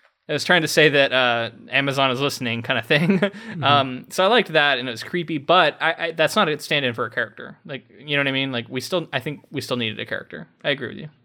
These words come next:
Speaker 2: While we're talking about the home life, we should definitely talk about the fact that Beatty was, was writing,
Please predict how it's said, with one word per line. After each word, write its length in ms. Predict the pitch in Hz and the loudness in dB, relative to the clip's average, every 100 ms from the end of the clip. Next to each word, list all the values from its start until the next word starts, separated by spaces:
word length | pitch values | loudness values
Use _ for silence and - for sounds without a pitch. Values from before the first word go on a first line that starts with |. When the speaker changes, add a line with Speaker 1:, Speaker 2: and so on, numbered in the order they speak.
| _ _ | _ _
Speaker 2:
While 240 | 147 139 | 2 4
we're 100 | 147 | 4
talking 180 | 143 139 | 2 2
about 160 | 135 127 | 0 -2
the 80 | |
home 220 | 117 127 123 | -2 -2 -2
life, 220 | 120 117 | -4 -4
we 80 | 120 | -6
should 140 | 117 | -4
definitely 280 | 120 120 120 | -4 -2 -4
talk 140 | 120 | -4
about 180 | 117 117 | -4 -6
the 80 | 117 | -6
fact 300 | - 110 110 | -4 -4 -4
that 300 | 117 110 120 | -6 -6 -6
Beatty 500 | 123 120 117 117 113 - | -4 -2 -2 -4 -6 -8
was, 400 | 123 120 110 - | -6 -6 -6 -10
was 280 | 131 120 113 | -8 -6 -6
writing, 540 | 110 117 110 110 117 | -4 -2 -2 -6 -12